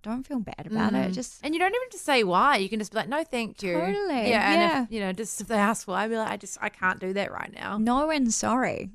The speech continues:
Speaker 1: God, I used to say sorry, like, a million times a day. And then I was like, "What am I apologizing
Speaker 2: Yeah.
Speaker 1: for?" Like, if something doesn't fit right with you, you don't have to apologize. Just
Speaker 2: Mm.
Speaker 1: say, "Look, that is what it is."
Speaker 2: Yeah.
Speaker 1: Yeah.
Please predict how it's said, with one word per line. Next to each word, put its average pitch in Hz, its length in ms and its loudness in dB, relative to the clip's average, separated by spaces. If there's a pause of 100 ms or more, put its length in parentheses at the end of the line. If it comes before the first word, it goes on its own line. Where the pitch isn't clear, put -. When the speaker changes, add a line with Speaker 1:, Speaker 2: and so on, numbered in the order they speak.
Speaker 1:
God, 233 400 2
I 262 40 -2
used 339 180 -2
to - 40 -2
say 330 180 4
sorry, 269 440 4
like, 196 160 2
a 233 60 6
million 247 320 4
times 269 300 6
a 214 40 2
day. 285 260 6
And 294 100 6
then 359 100 8
I 349 60 10
was 339 100 6
like, 349 180 6
"What 254 200 2
am 415 100 -2
I 427 160 2
apologizing 359 800 4
Speaker 2:
Yeah. 311 140 6 (460)
Speaker 1:
for?" - 80 -4
Like, 339 240 6
if 285 80 0
something - 300 -2
doesn't 320 340 0
fit - 180 2
right 240 240 4
with 240 140 -2
you, 151 140 -2
you 175 140 -2
don't 294 120 -4
have 294 180 -8
to 294 120 -2
apologize. 233 720 -2
Just 233 240 -2
Speaker 2:
Mm. 214 80 -2
Speaker 1:
say, 247 300 2 (640)
"Look, 262 300 -4
that 190 160 0
is 254 200 -2
what 254 100 -2
it 247 140 2
is." 254 260 2
Speaker 2:
Yeah. 214 240 2
Speaker 1:
Yeah. 185 400 2